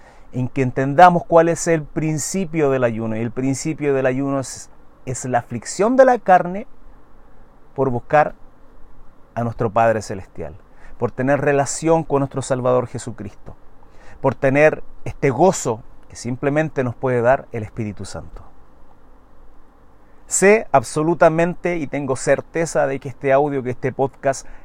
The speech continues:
ha significado y ha sido de bendición para tu vida.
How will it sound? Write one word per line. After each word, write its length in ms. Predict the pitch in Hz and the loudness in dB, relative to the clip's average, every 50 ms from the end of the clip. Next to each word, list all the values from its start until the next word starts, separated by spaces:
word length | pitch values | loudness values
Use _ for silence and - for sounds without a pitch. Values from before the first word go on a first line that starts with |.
| - - - - - - - - - - - - | -20 -20 -20 -20 -20 -20 -20 -20 -20 -20 -2 2
ha 180 | 120 131 135 | 4 4 4
significado 840 | 131 - 139 123 131 131 - 143 120 131 139 139 135 139 143 143 147 | 4 -2 -4 -4 -4 -4 -4 -4 2 6 6 8 8 8 6 4 0
y 100 | 135 127 | -2 -2
ha 60 | 123 117 | -4 -4
sido 260 | - 143 143 143 135 | -2 -2 0 0 2
de 140 | 131 131 123 | 2 0 0
bendición 680 | 117 131 127 131 123 120 120 - - 147 156 165 170 | 0 0 0 0 -2 -2 -4 -4 -2 0 0 0 2
para 280 | - 156 147 147 139 | 6 6 6 6 6
tu 160 | 131 139 135 131 | 4 0 -2 -2
vida. 420 | 135 143 151 156 156 156 - - | -2 -2 -2 -2 -2 -4 -6 -8